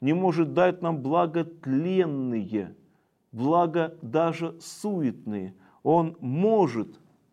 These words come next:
пока то, что мы просим, действительно является благом. Он не может только дать того,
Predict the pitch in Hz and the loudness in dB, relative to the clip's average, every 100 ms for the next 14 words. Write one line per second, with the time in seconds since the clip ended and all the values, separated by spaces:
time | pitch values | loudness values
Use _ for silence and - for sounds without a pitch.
0 | _ _ _ _ _ _ - 131 151 131 | _ _ _ _ _ _ -6 -2 0 0
1 | - - _ _ _ _ 160 143 - 135 | -2 -12 _ _ _ _ -2 -2 -2 -6
2 | 123 117 - 180 196 185 104 92 - _ | -4 -6 -4 0 0 -2 -10 -12 -14 _
3 | _ - 123 139 - 117 165 160 139 113 | _ -10 -6 -6 -8 -6 -4 -4 -2 -2
4 | 110 110 110 139 135 123 - 123 117 _ | -4 -4 -4 -2 -2 -4 -6 -10 -10 _
5 | 107 107 127 123 92 - - - _ _ | -8 -4 -2 -2 -4 -8 -16 -20 _ _
6 | _ - 147 170 180 175 160 165 170 160 | _ -2 -2 0 -2 -2 -2 -2 -2 -2
7 | 160 160 135 165 160 160 160 147 139 196 | -2 -6 -2 -2 -2 -6 -4 -4 2 2
8 | 180 | 2